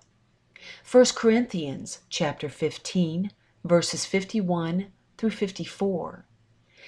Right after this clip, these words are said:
Behold, I tell you a mystery. We shall not all sleep, die, but we shall all be changed. In a moment, in the twinkling of an eye, at the last trumpet,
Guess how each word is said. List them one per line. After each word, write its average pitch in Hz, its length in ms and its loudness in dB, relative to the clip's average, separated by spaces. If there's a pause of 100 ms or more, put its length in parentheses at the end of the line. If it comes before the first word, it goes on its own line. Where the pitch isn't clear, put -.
(240)
Behold, 185 760 4 (280)
I 175 120 2
tell 180 280 4
you 147 220 -2
a 143 40 -6
mystery. 160 680 -4 (400)
We 277 100 6
shall 240 220 6
not 240 200 4
all 165 180 2
sleep, 226 640 -2 (800)
die, 160 560 -4 (480)
but 226 120 10
we 208 140 6
shall 190 320 6
all 170 180 6
be 208 140 2
changed. 180 800 -4 (560)
In 165 100 4
a 160 80 2
moment, 165 680 0 (240)
in 175 120 2
the 143 100 -4
twinkling 233 640 2
of 220 140 4
an 208 100 4
eye, 185 480 -2 (320)
at - 140 -2
the 143 80 -4
last 143 420 2
trumpet, 180 640 -2